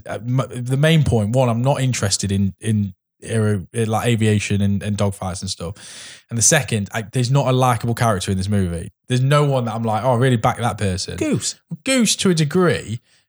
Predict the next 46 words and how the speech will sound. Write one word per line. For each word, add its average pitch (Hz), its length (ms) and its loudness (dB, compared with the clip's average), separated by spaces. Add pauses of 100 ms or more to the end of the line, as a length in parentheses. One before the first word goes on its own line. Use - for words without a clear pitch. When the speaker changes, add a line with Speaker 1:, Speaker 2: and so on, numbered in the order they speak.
Speaker 1:
I 139 60 -4
suppose, 151 440 2
yeah. 120 240 0
He's, 107 280 -4
but 120 200 -8
then 143 160 -2
when 135 100 -6
you 131 60 -4
know 127 140 -4
what 110 60 -6
happens 101 240 -10
to 92 60 -12
Goose. 90 320 -10
But 123 240 -2 (560)
I 135 60 -2
will 190 300 4
say, 117 340 2
though, 101 260 -2 (120)
um, 113 400 -2 (340)
writers 127 380 2
in 120 60 2
it, 110 40 0
Jim 135 220 2
Cash, 120 300 -2
Jack 117 200 -2
Epps, 107 300 -2
and 113 80 0
of 110 100 -2
course, 113 180 0
Tony 107 220 0
Scott, - 480 -2
I 127 120 0
think 156 260 0 (100)
they 143 140 2
did 147 360 0
push 127 340 0
technical 123 380 -4
filmmaking 107 800 -2 (200)
of 110 160 -2
the 110 120 0
eighties. 107 460 -2
The, 117 240 -2
you 123 100 -2
can't 151 240 4
deny 123 240 4
that 107 160 -2